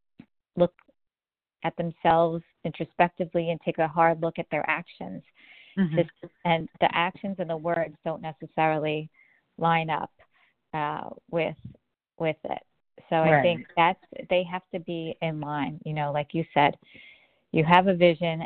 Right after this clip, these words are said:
Speaker 1: and it makes your decisions easier.
Speaker 2: Right.
Speaker 1: But I think a lot of people don't align their
Speaker 2: Right.
Speaker 1: actions with
Speaker 2: Right.
Speaker 1: their
Speaker 2: Maybe they
Speaker 1: vision.
Speaker 2: don't think long-term enough?
Speaker 1: I, I guess. Maybe they're just thinking for the moment. I,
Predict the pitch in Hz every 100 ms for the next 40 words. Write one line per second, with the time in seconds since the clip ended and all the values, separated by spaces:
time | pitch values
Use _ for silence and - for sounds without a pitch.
0 | - 165 156 160 160 - 160 151 - 160
1 | - 185 170 165 147 - - 170 160 92
2 | - - - _ _ _ - 160 143 -
3 | _ - - 185 170 151 - 156 165 175
4 | _ 175 - 156 151 151 _ - - -
5 | 165 170 - 156 147 147 151 160 151 _
6 | _ _ _ - - 156 147 - 151 156
7 | 139 127 131 _ _ _ _ 160 165 165
8 | 151 196 190 190 185 185 175 - 185 175
9 | - - - _ - 185 185 175 190 185
10 | 180 175 180 269 _ _ _ _ _ _
11 | _ _ _ _ _ _ _ _ _ -
12 | _ _ _ - 185 180 - _ 190 -
13 | - 196 185 170 165 - 190 190 202 196
14 | 185 - 196 196 180 - 170 165 165 160
15 | 151 170